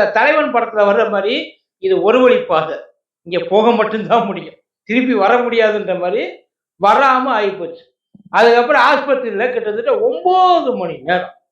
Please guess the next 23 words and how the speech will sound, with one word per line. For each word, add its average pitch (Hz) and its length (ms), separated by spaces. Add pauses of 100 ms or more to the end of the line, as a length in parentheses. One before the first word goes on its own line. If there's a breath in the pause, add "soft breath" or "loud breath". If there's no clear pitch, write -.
(500)
ஒன்பது 269 440 (120)
மணி 202 160 (100)
நேரம் 220 400 (460 loud breath)
டாக்டர் 269 500 (100)
போராடி, 254 500
அது 202 220
என்ன 311 160
பண்ணிருக்காங்கன்றிய, 240 800 (600)
வயித்தை 262 500
அறுத்து 220 380 (180)
குடல்ல 269 400 (120)
ஒரு 196 200
யார் 247 280 (100)
எந்த 240 280
இடத்துல 226 480
லாக் 226 300
ஆகி 208 140
நிக்குதோ 185 440
அந்த 196 300
இடத்த 226 340 (160)
குத்தி 226 420
காத்த 226 420
வெளியில 208 320